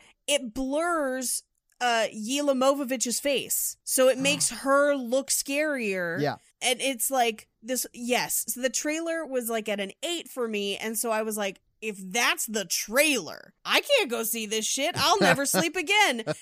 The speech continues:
Speaker 1: And then now, having seen it, I'm just like, "Hire whoever made that trailer, 'cause that guy's amazing." <laughs>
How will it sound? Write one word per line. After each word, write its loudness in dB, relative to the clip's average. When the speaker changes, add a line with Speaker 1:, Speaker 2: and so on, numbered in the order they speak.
Speaker 1:
And 2
then 0
now, 6
having 2
seen 0
it, 0
I'm -2
just -2
like, -2
"Hire 4
whoever 2
made -2
that 0
trailer, -2
'cause -8
that 4
guy's 0
amazing." 2
<laughs> 4